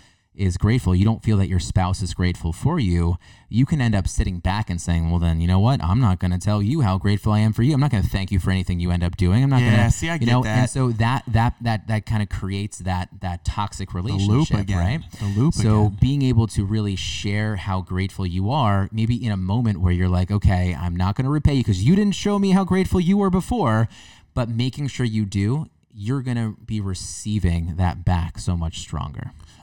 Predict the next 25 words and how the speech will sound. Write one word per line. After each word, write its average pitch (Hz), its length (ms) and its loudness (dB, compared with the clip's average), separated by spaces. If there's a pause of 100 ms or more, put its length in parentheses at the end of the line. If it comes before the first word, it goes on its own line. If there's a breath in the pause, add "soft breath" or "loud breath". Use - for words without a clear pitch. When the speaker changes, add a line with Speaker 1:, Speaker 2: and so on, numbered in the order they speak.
Speaker 2:
I 135 40 -4
mean, 170 240 -2
it 127 100 -6
just 170 240 -4
comes 165 220 -4
back 127 400 -6 (120)
again 113 460 -8
to 107 160 -10
just, 110 240 -8
like, 104 320 -8 (140)
appreciate 131 680 -6
what's 104 200 -6
happening 120 460 -6
around 113 480 -6
you. 80 140 -10
Like, 98 220 -10
I 131 80 -2
just 147 220 -6
don't 165 180 -4
think 156 160 -4
that 127 60 -4
we 120 140 -4
sit 160 460 -6 (540)
and 127 120 -4
just, 135 360 -4